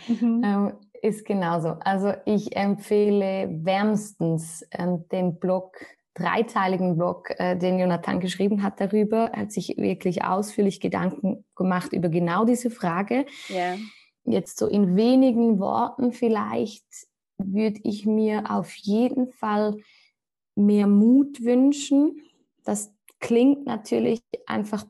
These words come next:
Speaker 2: plump, wenn das jetzt so daherkommt. Aber ich würde mir wirklich mehr Mut wünschen, da neue Wege irgendwie zu sehen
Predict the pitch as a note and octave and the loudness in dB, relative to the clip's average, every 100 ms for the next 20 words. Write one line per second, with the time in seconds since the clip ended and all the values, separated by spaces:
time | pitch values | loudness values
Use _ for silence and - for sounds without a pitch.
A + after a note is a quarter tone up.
0 | _ - A3+ A#3 - - A3+ A3+ G#3+ G#3+ | _ -4 0 2 0 -4 -2 -2 -2 -2
1 | G#3 - - - G#3+ G#3+ G#3 F#3+ G3 A3+ | -4 -6 -14 -2 0 0 -2 -2 -2 -4
2 | - G#3 A#3 C#4 - - - - - - | -6 -2 0 0 -4 -20 -20 -20 -20 -20
3 | _ - - - A3+ G#3 F#3 F3+ F#3+ A#3+ | _ -6 -4 -4 -4 -4 -6 -4 2 4
4 | C4+ C4 A#3+ A3+ G3 A3 A3 G#3 G#3 G3+ | 4 2 2 2 2 0 -2 0 2 2
5 | G3+ - - G#3+ A3 B3 B3 G#3 A3+ A3+ | 0 -4 -4 0 4 2 0 -2 0 0
6 | A3+ G#3 G3+ G3 F#3+ G3+ G#3+ G#3+ F3+ G#3 | -2 -2 0 0 0 0 0 0 2 2
7 | A3 G#3+ G#3+ G#3 G3+ - - G3 G#3 G3+ | 2 0 0 0 -2 -6 -10 -6 -2 -2
8 | F#3+ F#3+ F#3 _ _ _ - G3+ - - | -2 -4 -6 _ _ _ -8 -4 -2 2
9 | G#3 A3 B3 C4 D#4 - | 4 4 4 2 2 -4